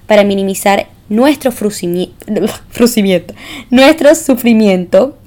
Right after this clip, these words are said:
y maximizar el florecimiento humano a largo plazo. Y aunque este libro fue escrito y publicado hace mucho tiempo, que fue en mil novecientos treinta y cuatro,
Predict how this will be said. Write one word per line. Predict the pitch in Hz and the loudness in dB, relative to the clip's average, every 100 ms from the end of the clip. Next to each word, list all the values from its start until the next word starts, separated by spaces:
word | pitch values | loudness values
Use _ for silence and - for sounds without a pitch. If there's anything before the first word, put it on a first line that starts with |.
| - | -2
y | 240 | 2
maximizar | 240 220 - 214 208 - 214 220 | 2 2 -2 -2 -2 2 2 2
el | 269 269 | -2 -2
florecimiento | 233 208 196 180 170 196 | -2 -4 -4 -4 -4 -2
humano | 226 196 185 226 | -2 -2 -4 -6
a | 202 | -6
largo | 170 170 190 | -6 -6 -2
plazo. | 330 381 - - - - - - - | 0 0 -2 -12 -20 -20 -20 -18 0
Y | 254 | 0
aunque | 269 294 | 2 -2
este | 320 370 | -2 2
libro | 359 349 302 302 | 2 2 2 0
fue | - 254 | -2 -4
escrito | 240 269 254 262 254 | -2 -4 -2 -2 -2
y | 240 | -4
publicado | 214 196 185 180 185 | -4 -6 -4 -2 0
hace | 208 208 220 | -2 -2 -2
mucho | 240 269 247 | -2 -2 -4
tiempo, | 247 202 165 160 175 | -4 -4 -4 -8 -14
que | 175 | -14
fue | 175 175 | -10 -8
en | 175 | -6
mil | 190 202 | -4 -4
novecientos | 196 180 180 | -4 -6 -8
treinta | 202 196 190 | -8 -8 -6
y | |
cuatro, | 180 170 170 208 | -6 -4 -4 -6